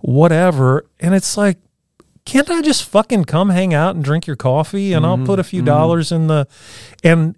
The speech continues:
Speaker 1: care about you and you care about me? And if, if it needs to go beyond that, I'm going to respect your belief system.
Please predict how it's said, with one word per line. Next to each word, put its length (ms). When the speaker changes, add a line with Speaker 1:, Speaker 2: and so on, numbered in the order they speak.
Speaker 1:
care 300
about 400
you 460
and 200
you 160
care 320
about 340
me? 420
And 400
if, 340
if 200
it 160
needs 420
to 140
go 300
beyond 680
that, 380
I'm 260
going 380
to 120
respect 560
your 140
belief 420
system. 560